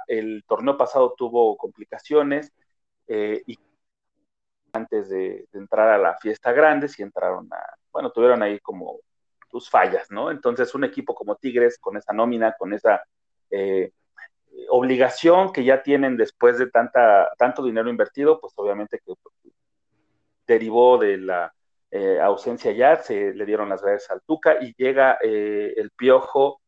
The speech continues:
Miguel Herrera para poner orden. Uno pensaría que son como más ofensivos, de-, dado el estilo que tiene Miguel Herrera, que es un poquito más aventado hacia adelante. Bueno, cualquiera es mucho más aventado,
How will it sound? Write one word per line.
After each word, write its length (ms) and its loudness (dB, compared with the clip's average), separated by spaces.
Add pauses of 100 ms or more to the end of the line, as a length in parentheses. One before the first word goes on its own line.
(140)
Miguel 320 2
Herrera 440 4
para 440 6 (360)
poner 240 2
orden. 480 2 (240)
Uno 240 -2
pensaría 640 -2
que 100 -14
son 200 -14
como 260 -12
más 320 -2 (400)
ofensivos, 680 0
de-, 160 2
dado 520 2
el 260 -4
estilo 520 -2
que 100 -8
tiene 360 -8
Miguel 340 -4
Herrera, 380 2
que 80 -8
es 100 -10
un 100 -18
poquito 340 -16
más 220 -2
aventado 680 2
hacia 220 -2
adelante. 320 0
Bueno, 220 -6
cualquiera 600 0
es 120 -8
mucho 220 -20
más 180 -6
aventado, 520 -2